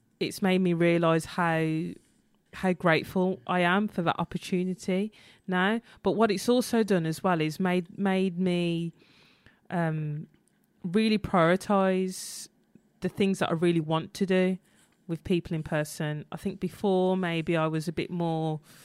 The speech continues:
relaxed about meeting up, going places, whereas actually if I, if I'm gonna do something, I'm,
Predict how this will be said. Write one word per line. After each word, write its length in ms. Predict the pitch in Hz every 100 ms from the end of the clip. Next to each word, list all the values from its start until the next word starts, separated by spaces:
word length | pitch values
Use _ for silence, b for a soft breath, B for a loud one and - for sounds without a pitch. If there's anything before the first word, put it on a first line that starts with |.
| B B B 175
relaxed 640 | 190 190 196 - - -
about 460 | 180 165 156 156 151 - _ _
meeting 420 | 175 175 165 -
up, 140 | 165 -
going 260 | 165 156
places, 720 | 151 160 156 - 156 147 147 -
whereas 420 | 165 156 151 - -
actually 420 | 247 - - 185 156
if 160 | -
I, 80 | 175
if 160 | - -
I'm 80 | 185
gonna 260 | 220 214
do 220 | 185 196 196
something, 460 | - 170 - 156
I'm, 260 | 147 151